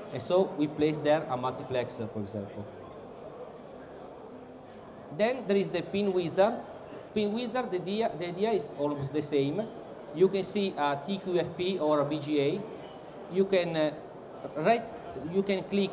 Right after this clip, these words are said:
on the right side where there is a bar with all the peripherals in a functional way. If you click on a peripheral, you can see all the blue ball representing all the input and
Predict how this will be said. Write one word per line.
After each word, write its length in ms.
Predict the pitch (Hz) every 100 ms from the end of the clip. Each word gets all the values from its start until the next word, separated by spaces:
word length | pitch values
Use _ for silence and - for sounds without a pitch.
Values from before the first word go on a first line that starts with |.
| 160 143
on 160 | 147
the 120 | 151
right 180 | 170 185
side 380 | - 156 160 190 - 143
where 180 | 147
there 160 | 139 147
is 140 | 143
a 80 | 143
bar 360 | 131 139 180 214 - - - - - 151
with 160 | 165 -
all 160 | 196 233
the 160 | 214
peripherals 720 | 208 160 151 147 151 196 - - 151
in 100 | 156
a 40 |
functional 540 | 143 185 185 170 156 139
way. 260 | 117 104 - - - - - -
If 180 | 190 185
you 80 | 220
click 280 | 220 240 208
on 100 | 196
a 60 |
peripheral, 640 | 185 190 233 226 247 277 - 180
you 100 | 180
can 140 | 175
see 320 | - 190 147 - - - -
all 220 | 196 254
the 140 | 208 190
blue 360 | 160 180 214
ball 520 | 185 139 165 220 - - - - - - - 151
representing 680 | 165 175 170 202 202 214 196 202
all 200 | 254 254
the 160 | 220 208
input 520 | 208 - 214 - -
and 160 | 165